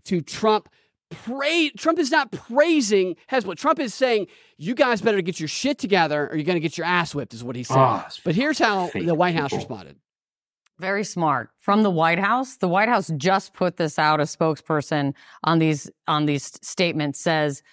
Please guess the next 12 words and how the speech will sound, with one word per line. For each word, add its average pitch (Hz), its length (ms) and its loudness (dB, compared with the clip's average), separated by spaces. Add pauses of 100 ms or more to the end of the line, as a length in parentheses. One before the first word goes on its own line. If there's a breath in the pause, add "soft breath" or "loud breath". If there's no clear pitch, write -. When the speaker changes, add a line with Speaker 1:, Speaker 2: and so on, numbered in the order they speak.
(680 soft breath)
Speaker 3:
"We 220 100 2
don't 269 200 2
comment 262 340 2
on 208 80 0
twenty 214 200 0
twenty-four. 196 500 0
Statements 214 500 0
like 202 220 0
this 185 280 0
are 175 160 2
dangerous 185 600 0
and 175 200 2